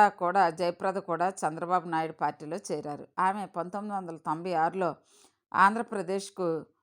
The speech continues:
ప్రాతినిధ్యం వహిస్తూ రాజ్యసభకు నామినేట్ అయ్యారు.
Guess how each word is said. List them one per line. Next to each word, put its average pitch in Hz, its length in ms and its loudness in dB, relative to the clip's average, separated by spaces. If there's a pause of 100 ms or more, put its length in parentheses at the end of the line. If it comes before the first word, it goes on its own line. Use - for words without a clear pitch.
(280)
ప్రాతినిధ్యం 185 800 0 (1120)
వహిస్తూ 202 500 0 (420)
రాజ్యసభకు 175 760 0
నామినేట్ 175 520 -2
అయ్యారు. 151 400 -4